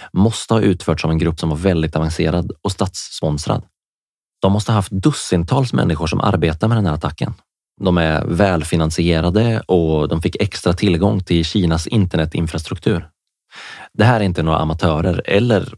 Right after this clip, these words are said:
inte ens Googles största konkurrenter. Nej, det här var väldigt mycket mer avancerat och med mycket mer möjligheter att utnyttja svagheterna i systemet än vad någon vanlig hackare skulle kunna få för sig att göra. Men för att förstå vad som hände sen,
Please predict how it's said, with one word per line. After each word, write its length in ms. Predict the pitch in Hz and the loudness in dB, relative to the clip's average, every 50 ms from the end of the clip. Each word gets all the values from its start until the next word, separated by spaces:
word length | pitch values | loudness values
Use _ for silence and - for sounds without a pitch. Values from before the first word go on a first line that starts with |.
| _ | _
inte 220 | - 110 101 - 90 | -2 -2 0 2 2
ens 160 | 87 85 82 | 0 0 -2
Googles 500 | 101 101 98 113 - - - 90 80 - | -2 0 2 2 2 2 0 0 0 0
största 320 | - - 90 82 80 - | -2 -2 -4 -2 -2 -4
konkurrenter. 760 | 80 - 80 78 78 - - 87 95 110 113 - 82 87 - - _ _ _ _ _ | -4 -2 -4 -4 -4 -2 -2 0 0 0 -2 -4 -6 -8 -10 -14 _ _ _ _ _
Nej, 280 | 98 98 98 107 110 104 - _ _ _ _ | 2 2 2 2 0 -4 -8 _ _ _ _
det 80 | - 101 | 0 2
här 80 | 107 92 | 2 2
var 100 | 87 80 | 2 0
väldigt 560 | 85 101 117 110 87 85 85 87 107 - - | 0 0 2 2 2 0 0 0 -2 0 0
mycket 220 | 95 90 - - | -2 0 0 0
mer 160 | 85 80 78 | 0 0 0
avancerat 600 | 78 78 80 78 - - 80 78 82 85 80 - | 0 0 -2 -2 -2 -2 -2 0 0 -2 -4 -4
och 120 | - 85 85 | -2 0 2
med 180 | 87 85 82 | 2 2 2
mycket 380 | 85 87 104 123 117 - - 120 | 2 2 2 0 0 0 0 2
mer 160 | 104 90 85 | 2 2 4
möjligheter 500 | 82 85 85 82 78 78 76 76 - - | 4 2 2 2 2 0 -2 -2 -2 -2
att 80 | 80 - | 0 0
utnyttja 420 | - 101 90 - - 82 80 85 | 0 -2 -2 -2 -4 -2 -2 -4
svagheterna 760 | 85 - - 107 110 104 85 80 82 87 80 73 - 101 107 | -6 -4 -2 -2 0 0 0 0 2 0 0 0 0 0 0
i 20 | |
systemet 520 | 110 - 107 - 87 82 87 101 95 - - - - - - - - - - - | 0 -2 -2 0 0 2 2 0 -2 -4 -6 -14 -18 -18 -16 -16 -18 -18 -8 -2
än 120 | - 90 | 0 2
vad 120 | 90 90 92 | 2 4 4
någon 520 | 95 104 120 120 104 87 90 107 110 107 | 4 2 2 2 0 2 2 2 2 2
vanlig 400 | 90 104 110 - 78 78 82 87 | 2 2 2 2 2 2 2 0
hackare 400 | 95 92 92 - - - 90 117 | 0 -2 -4 -4 -4 -2 0 0
skulle 200 | 117 - 95 90 | 0 0 -2 -2
kunna 140 | - 82 80 | 0 0 0
få 120 | 78 87 | 0 -2
för 160 | 80 - 76 76 | -2 -2 -2 -2
sig 120 | 76 78 | 0 0
att 60 | 78 | 0
göra. 360 | 82 90 87 80 82 101 101 92 - _ _ _ _ _ _ _ _ - - - - - - - | 0 2 2 2 0 -2 -2 -4 -8 _ _ _ _ _ _ _ _ -20 -20 -18 -18 -18 -8 0
Men 300 | 90 98 104 107 113 98 - _ _ | 2 2 4 2 2 -2 -4 _ _
för 140 | - - 123 | -4 -2 0
att 80 | 120 113 | 0 0
förstå 420 | - 127 - - 147 151 156 - - | 0 -2 0 0 2 2 2 2 2
vad 140 | 101 104 | 0 0
som 100 | - 104 | 2 2
hände 200 | 110 101 87 87 | 2 4 2 2
sen, 460 | 87 - - - - 90 76 - - | 0 -2 0 0 0 2 0 -2 -4